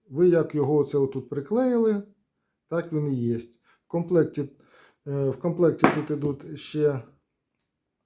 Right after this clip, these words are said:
наліпки на вікно, вони такі прозорі. Ось, ви ліпите спочатку наліпку, е, потім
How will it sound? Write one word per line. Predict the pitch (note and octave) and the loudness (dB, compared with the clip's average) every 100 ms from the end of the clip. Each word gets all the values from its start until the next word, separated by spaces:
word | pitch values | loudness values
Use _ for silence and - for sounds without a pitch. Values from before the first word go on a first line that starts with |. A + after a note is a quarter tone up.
| _ _ _ - _ | _ _ _ -20 _
наліпки | D3+ E3+ D3+ D3 D3+ D3+ | 0 4 4 4 0 -2
на | D3+ D3+ | 2 2
вікно, | D3+ F3 - B3+ A#3+ | 0 -4 -2 0 2
вони | F3 D#3 | 2 0
такі | D3+ - D3 | -2 -6 -6
прозорі. | D3 E3 F3+ B3+ A3 F3 D#3+ - _ _ _ | -4 -2 0 4 4 4 0 -8 _ _ _
Ось, | C#3+ C#3+ C3 - - E3+ | -4 -2 -4 -8 -18 -8
ви | E3 D#3 - - | -6 -6 -8 -6
ліпите | E3 F3 E3+ D3 D3+ | 0 2 2 -2 -2
спочатку | D#3+ D#3 D#3+ D#3+ G3+ | -4 -2 2 2 2
наліпку, | A#3+ G#3 F3+ - E3+ D#3+ - _ _ _ _ _ _ | 2 2 0 -2 -2 -4 -8 _ _ _ _ _ _
е, | D3 D3 C#3+ | -4 -2 -2
потім | C#3+ G#3+ G3+ D3 D3+ | 0 0 2 -2 -4